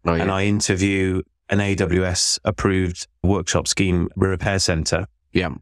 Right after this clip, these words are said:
Speaker 2: And in the podcast, we're bringing in little sections of, of what they've said. Whereas in the, in the, on the YouTube, there's,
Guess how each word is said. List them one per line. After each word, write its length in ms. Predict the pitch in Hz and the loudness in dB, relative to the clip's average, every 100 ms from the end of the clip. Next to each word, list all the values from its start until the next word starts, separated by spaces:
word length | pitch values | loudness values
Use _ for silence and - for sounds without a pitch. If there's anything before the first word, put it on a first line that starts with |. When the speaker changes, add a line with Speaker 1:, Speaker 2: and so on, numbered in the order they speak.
| - | -4
Speaker 2:
And 260 | 107 101 98 _ _ _ | 0 0 -2 _ _ _
in 200 | 127 110 | 0 0
the 60 | 101 | -2
podcast, 520 | - 151 - 107 92 | -2 -2 0 0 0
we're 60 | 101 | 0
bringing 240 | 104 98 | 2 2
in 100 | 92 | 0
little 180 | 92 87 | 0 0
sections 560 | - - - 98 90 87 | 0 0 0 0 2 2
of, 160 | 87 - | 0 0
of 140 | 98 92 | 0 2
what 160 | 78 | 2
they've 180 | 92 85 | 0 0
said. 400 | - 92 87 87 | 0 0 0 -2
Whereas 260 | 107 98 90 | 0 0 2
in 140 | 90 | 2
the, 100 | 87 - | 0 -2
in 160 | - 98 | 0 0
the, 220 | 92 90 | 0 -2
on 160 | 98 98 | 0 0
the 80 | 87 | 2
YouTube, 420 | 127 131 - 90 | 0 0 -2 0
there's, 220 | 95 87 | 0 0